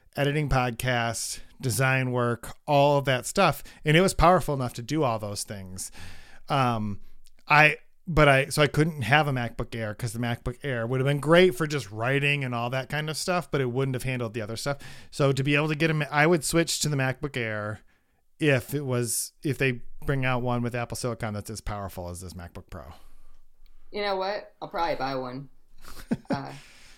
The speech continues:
Speaker 2: I, I've, I've kind of sat on this fence for so long, and, uh,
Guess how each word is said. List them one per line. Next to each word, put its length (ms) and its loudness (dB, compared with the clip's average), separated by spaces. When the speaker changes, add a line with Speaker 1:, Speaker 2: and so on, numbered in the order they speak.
Speaker 2:
I, 540 -4
I've, 260 -8
I've 260 -10
kind 200 -8
of 100 -12
sat 220 -4
on 140 -6
this 140 -12
fence 220 -12
for 140 -10
so 220 -8
long, 380 -8
and, 380 -12
uh, 180 -12